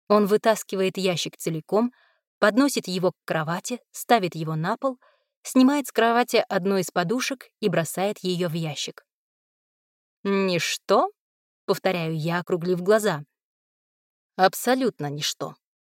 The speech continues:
подтверждает он и, сев на корточки, осторожно кладет спящую Умбру на подушку.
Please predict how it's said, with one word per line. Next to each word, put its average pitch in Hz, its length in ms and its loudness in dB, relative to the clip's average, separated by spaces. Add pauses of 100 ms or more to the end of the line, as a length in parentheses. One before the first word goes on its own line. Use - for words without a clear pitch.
(360)
подтверждает 170 880 0
он 247 220 4 (380)
и, 208 100 -4
сев 302 320 -2
на 247 120 4
корточки, 214 640 -2 (160)
осторожно 240 580 2
кладет 202 340 2
спящую 185 680 -2
Умбру 196 360 2
на 185 120 -2
подушку. 156 600 -6